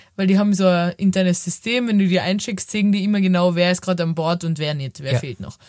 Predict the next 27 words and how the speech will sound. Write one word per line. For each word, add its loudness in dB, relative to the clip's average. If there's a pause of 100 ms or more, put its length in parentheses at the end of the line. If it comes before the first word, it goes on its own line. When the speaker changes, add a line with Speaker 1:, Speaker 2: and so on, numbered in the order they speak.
(300)
Speaker 1:
Und -2
wenn 2
die 0
merken, 0
okay, -4
wir 2
legen 2
gleich 0 (240)
ab, -2 (140)
Speaker 2:
Ja. 0 (380)
Speaker 1:
die 2
und 2
die 0
Person 0
ist 0
noch 2
nicht -4
da, 0 (320)
dann 4
gehen 2
die -4
in -6
deine 2
Kabine, 0 (100)
packen 0
deinen 4
Koffer 2